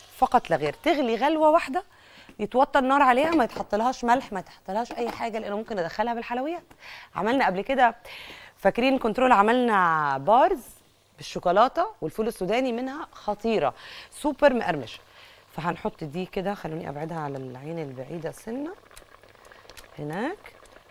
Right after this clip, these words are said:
اول ما تغلي غلوه هنغطيها خلاص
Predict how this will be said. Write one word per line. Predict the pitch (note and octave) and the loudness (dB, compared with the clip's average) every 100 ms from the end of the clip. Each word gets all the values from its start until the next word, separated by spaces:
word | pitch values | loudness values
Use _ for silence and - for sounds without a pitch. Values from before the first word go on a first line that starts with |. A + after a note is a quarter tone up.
| - | 2
اول | B3 A#3+ F#3+ | 4 4 2
ما | |
تغلي | F#3 C#4 B3 G#3+ | 0 0 0 0
غلوه | D4 D#4+ F#4 - _ _ _ _ _ _ _ _ - - - - | -2 -2 -4 -10 _ _ _ _ _ _ _ _ -20 -20 -18 -10
هنغطيها | G#3+ A#3 G3 F3 D#3+ E3+ - B3+ C#4+ F4+ | -2 0 -2 -4 -4 -4 -4 -6 -4 -6
خلاص | - F#3 - | -4 -4 -4